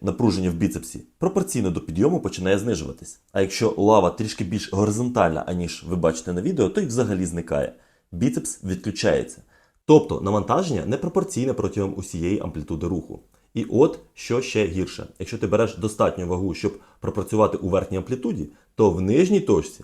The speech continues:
де біцепс максимально розтягнутий, зростає ризик травм. Саме тут на згинанні скота найчастіше рвуть біцепс. Нижня фаза найвразливіша, тому я їй ставлю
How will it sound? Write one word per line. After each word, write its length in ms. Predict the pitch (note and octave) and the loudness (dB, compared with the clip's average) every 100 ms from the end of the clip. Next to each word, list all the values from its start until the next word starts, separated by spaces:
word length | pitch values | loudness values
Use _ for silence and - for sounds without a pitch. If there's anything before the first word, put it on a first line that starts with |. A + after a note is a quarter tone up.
| - | -14
де 120 | D#2 | -6
біцепс 380 | F2 G2 - - | -4 -4 -8 -4
максимально 580 | G#2 - A2+ F#2+ D#2+ D2+ | -4 -2 0 0 0 -2
розтягнутий, 600 | E3 - F2+ C#2+ G#2+ - - _ _ - | -4 -2 -2 -2 -6 -16 -20 _ _ -6
зростає 560 | A2 D#3+ A2+ A2+ A#2+ | -4 -2 0 2 2
ризик 280 | E2 F2+ G2 | 2 0 -4
травм. 240 | - C#2+ - _ _ _ | -4 -6 -6 _ _ _
Саме 260 | - G3+ F3 | -2 0 0
тут 380 | - A3 - - - | 0 0 0 -6 -2
на 140 | F#2+ | -2
згинанні 380 | E2+ F#2+ G#2 F2+ | 0 0 0 -2
скота 440 | - - F#3+ G3 | -4 2 4 4
найчастіше 720 | G#2+ A#2+ F3 - - G#2+ - A#2 | 0 -2 -4 -6 -4 -4 -4 -6
рвуть 320 | F#2+ F#2+ F#2 | -4 -4 -2
біцепс. 440 | E2+ G2 - - - | -4 -6 -8 -18 -4
Нижня 300 | G2+ B2 D3+ | 0 2 0
фаза 360 | - E2 D#2+ - - | 2 0 0 -8 -4
найвразливіша, 720 | G2 F2+ E2 F2+ C2+ - - _ _ | -2 0 0 0 -2 -4 -16 _ _
тому 200 | - G2+ | -2 -2
я 300 | - F2 F#2+ | 0 2 4
їй 80 | C3+ | 4
ставлю 420 | - F2 C#2+ B1 | 2 -2 -2 -6